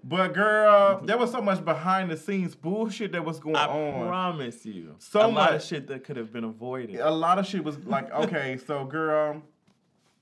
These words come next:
Speaker 1: I know some of the people who work on the show.
Speaker 2: Right.
Speaker 1: Clearly, I, I'm cool with some of the folks, and I, you know, I helped them out. So the executive producer, and I'm calling her name out, Miss Kevon, girl.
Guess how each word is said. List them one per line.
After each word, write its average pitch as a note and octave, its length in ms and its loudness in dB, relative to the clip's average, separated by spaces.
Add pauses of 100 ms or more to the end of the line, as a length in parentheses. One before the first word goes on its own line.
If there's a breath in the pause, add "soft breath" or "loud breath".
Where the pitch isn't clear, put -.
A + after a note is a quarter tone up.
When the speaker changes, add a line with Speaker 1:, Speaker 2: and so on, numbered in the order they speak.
(480 soft breath)
Speaker 1:
I G3+ 120 4
know A3 180 2
some A3+ 180 -4
of F3+ 60 -4
the - 60 -8
people F3 160 -4
who E3+ 100 -4
work C#3 360 -4
on A#2+ 200 -4
the B2+ 100 -8
show. F#2+ 360 -6 (120)
Speaker 2:
Right. B2+ 120 -14
Speaker 1:
Clearly, C3+ 300 -2
I, A2+ 180 0
I'm B2+ 180 -6
cool C#3+ 240 -8
with A#2+ 140 -8
some C3+ 80 -8
of A#2+ 60 -10
the A#2 120 -10
folks, A#2+ 260 -6
and A#2 100 -6
I, A2 140 -4
you C3 80 -12
know, A#2+ 80 -6
I A2 80 -4
helped A#2+ 180 -8
them A2+ 120 -8
out. G#2 300 -4 (400 soft breath)
So D#3 680 2
the E3 120 -4
executive F#3 440 -2
producer, D3+ 380 -6
and B2+ 80 -4
I'm C3 80 -4
calling C3 280 -2
her C3 100 -4
name A2+ 220 -6
out, G2+ 160 -4
Miss C3 160 -10
Kevon, C3 560 -6
girl. A2+ 480 -4